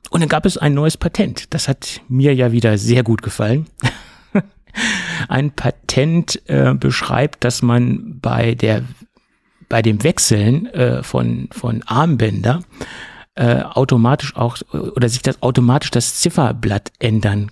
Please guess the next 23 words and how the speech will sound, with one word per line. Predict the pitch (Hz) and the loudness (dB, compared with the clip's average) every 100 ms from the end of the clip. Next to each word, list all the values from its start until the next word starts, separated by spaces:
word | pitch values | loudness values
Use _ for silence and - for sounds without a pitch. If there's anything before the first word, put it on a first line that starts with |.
| - | -8
kann. | - 104 92 - _ _ _ - - - - - - - | -4 -2 -2 -8 _ _ _ -16 -16 -18 -18 -20 -20 -4
Ähm, | 113 107 110 110 110 - | -2 0 -2 -6 -8 -6
das | 135 - | -6 -4
bedeutet, | 110 113 101 143 139 131 | -2 0 2 2 2 2
wenn | 117 | 2
man | 113 | 2
jetzt | 120 | 0
zum | - | 0
Beispiel | 110 113 - 113 113 | 0 0 -2 0 0
ein | - 107 | 0 -2
Armband | 110 110 120 117 | 2 2 4 4
hat, | 113 110 - - - | 2 0 -2 -4 -4
was | 131 110 113 - | -6 -4 -2 0
eine | 104 | 0
spezielle | - 107 - 110 | 0 0 2 2
Farbkombination | - 107 - 117 117 107 - 110 101 | 2 0 2 2 2 2 2 2 2
hat, | 104 - | 0 0
dass | 98 | -4
sich | - 107 | -4 -4
dann | - 110 | -2 0
auch | - 110 - | 0 -2 0
automatisch | 120 123 110 101 110 - - | 0 0 0 0 -2 -4 -6
das, | 101 98 | -4 -4